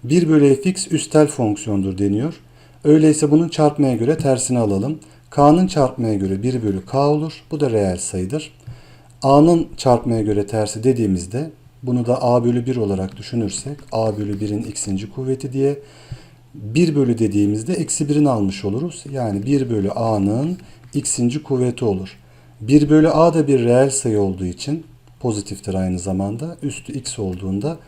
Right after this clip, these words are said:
sonuçta yine üstel fonksiyon çıktı. Bunu kabul ediyoruz. F eksi x eşittir bir bölü f x. Bunu da yine burada uygulayalım. Eksi x koyduğumuz zaman k çarpı a üzeri eksi x olur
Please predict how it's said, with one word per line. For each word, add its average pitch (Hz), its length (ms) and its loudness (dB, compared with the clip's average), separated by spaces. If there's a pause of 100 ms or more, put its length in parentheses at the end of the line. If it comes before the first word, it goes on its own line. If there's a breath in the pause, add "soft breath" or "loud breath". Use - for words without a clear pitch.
sonuçta 117 500 -4
yine 117 240 0
üstel 110 400 -6
fonksiyon 127 540 -6
çıktı. - 400 -14 (280)
Bunu 135 220 -2
kabul 120 240 -2
ediyoruz. 98 520 -4 (760 loud breath)
F 165 260 2
eksi 135 420 0
x 98 180 -2
eşittir 143 760 -4
bir 135 300 2
bölü 135 240 2
f 101 160 -8
x. - 220 -12 (300 soft breath)
Bunu 165 240 2
da 147 60 6
yine 123 400 0
burada 147 240 -2
uygulayalım. 120 540 0 (580 loud breath)
Eksi 147 320 2
x 190 220 -2
koyduğumuz 160 580 2
zaman 123 380 2 (220)
k 151 280 4
çarpı 110 460 -2
a 147 260 2
üzeri 120 280 -2
eksi 147 400 -2
x - 200 -8
olur 101 220 -6